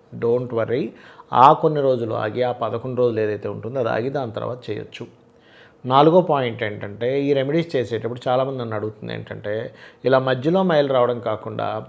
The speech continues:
"మ-, పోయిన నెలే మా ఇంట్లో పలానా వాళ్ళు చనిపోయారని తాతో ముత్తాతో ఎవరో ఉంటారు, సంథింగ్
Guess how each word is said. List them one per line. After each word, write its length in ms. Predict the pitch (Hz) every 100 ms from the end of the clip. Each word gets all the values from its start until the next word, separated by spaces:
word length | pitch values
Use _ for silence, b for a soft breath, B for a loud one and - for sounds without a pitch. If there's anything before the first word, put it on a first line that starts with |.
| B B -
"మ-, 200 | 135 131
పోయిన 340 | 113 147 151 156
నెలే 200 | 151 156
మా 460 | 147 131 127 123
ఇంట్లో 300 | 123 127 135
పలానా 320 | 123 123 120 120
వాళ్ళు 240 | 127 120
చనిపోయారని 540 | 113 113 113 110 123
తాతో 420 | 123 123 113 113 117
ముత్తాతో 440 | 117 110 107 123
ఎవరో 240 | 156 190
ఉంటారు, 300 | 196 160 135
సంథింగ్ 340 | - 117 113